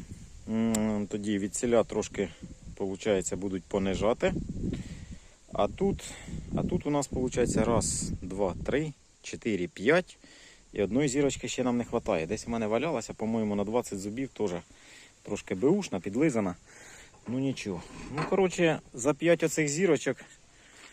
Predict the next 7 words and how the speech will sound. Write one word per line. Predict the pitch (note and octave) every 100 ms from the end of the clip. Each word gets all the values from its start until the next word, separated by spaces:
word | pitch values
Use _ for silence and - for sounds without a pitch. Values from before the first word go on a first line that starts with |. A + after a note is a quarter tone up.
| - - - -
віддав | A2+ C#3 C#3+
чотири | - - D3 C3
тисячі | E3 D#3 D3+ -
сто | - B2
гривень | A#2+ D3+ A#2+
з | G2
доставкою. | A2+ - G#2 G2+ - -